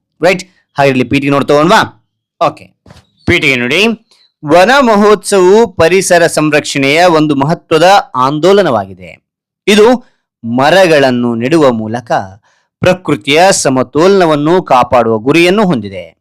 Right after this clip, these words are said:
ಈ ಉತ್ಸವವು ಮಾನವನಿಗೆ ಮರಗಳ ಮಹತ್ವವನ್ನು ತಿಳಿಸುವುದರ ಜೊತೆಗೆ ಭೂಮಿಯನ್ನು ಹಸಿರಾಗಿಡಲು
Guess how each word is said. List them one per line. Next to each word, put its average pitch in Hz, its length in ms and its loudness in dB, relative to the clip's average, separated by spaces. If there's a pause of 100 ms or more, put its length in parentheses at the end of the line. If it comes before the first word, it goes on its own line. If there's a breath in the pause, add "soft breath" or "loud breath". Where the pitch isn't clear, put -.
(840)
ಈ 240 100 4
ಉತ್ಸವವು 180 600 0 (760)
ಮಾನವನಿಗೆ 139 920 2 (380)
ಮರಗಳ 165 500 2
ಮಹತ್ವವನ್ನು 147 600 -2
ತಿಳಿಸುವುದರ 156 640 0
ಜೊತೆಗೆ 226 380 0 (460 soft breath)
ಭೂಮಿಯನ್ನು 190 840 0
ಹಸಿರಾಗಿಡಲು 185 960 2